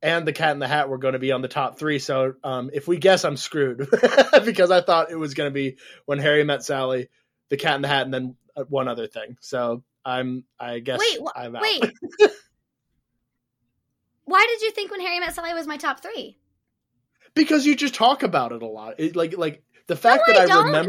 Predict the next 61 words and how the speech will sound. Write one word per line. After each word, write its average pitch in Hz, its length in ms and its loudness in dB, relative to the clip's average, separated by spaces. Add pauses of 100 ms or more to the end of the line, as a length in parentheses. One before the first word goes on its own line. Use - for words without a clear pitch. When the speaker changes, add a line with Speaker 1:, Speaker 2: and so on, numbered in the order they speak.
(140)
Speaker 1:
remembered 403 100 8 (100)
Speaker 2:
confused. 359 380 -6
Speaker 1:
the 202 260 -2
t-, - 60 -20 (200)
no, 185 320 2
the 147 120 0
fact 220 320 2
that 226 120 2
I 185 80 8
remember 165 720 0
the 143 200 -2
name 135 320 -2
of 160 160 -2
that 147 200 0
movie 170 500 -4 (400)
is, 151 260 -4 (140)
f-, 151 80 -20 (240)
from 165 120 -2
Speaker 2:
No. 175 40 0
Speaker 1:
having 151 240 2
never 180 220 4
seen 190 200 -4
it 175 100 2
and 151 100 -6
not 160 200 0
being 165 180 -2
that 156 160 -2
big 151 140 -2
of 143 60 -4
a 131 60 -6
Tom 139 240 -4
Hanks 156 280 -6
fan, 110 360 -10 (600)
is 151 280 2
Speaker 2:
No, 494 380 6
Speaker 1:
shows - 260 6
Speaker 2:
no, 427 160 8
Speaker 1:
that 403 60 0
Speaker 2:
you're 427 140 4
Speaker 1:
you 359 80 0
Speaker 2:
wrong. 403 140 10
Speaker 1:
talk 440 220 10
Speaker 2:
He's - 80 2
Speaker 1:
about 233 180 4
Speaker 2:
not - 100 6
Speaker 1:
it 403 60 2
Speaker 2:
in - 80 0
that 349 160 4
Speaker 1:
enough. 320 120 -4
Speaker 2:
movie. 247 160 -4 (1120)
No, 381 340 2
he's 349 180 -6
not 359 200 4
Speaker 1:
What? - 20 -6
Speaker 2:
in 370 120 -6
that 320 140 0
movie. 294 240 -6
You're 269 200 -4
confusing 330 580 -6
two 320 180 -6
movies. 262 720 -8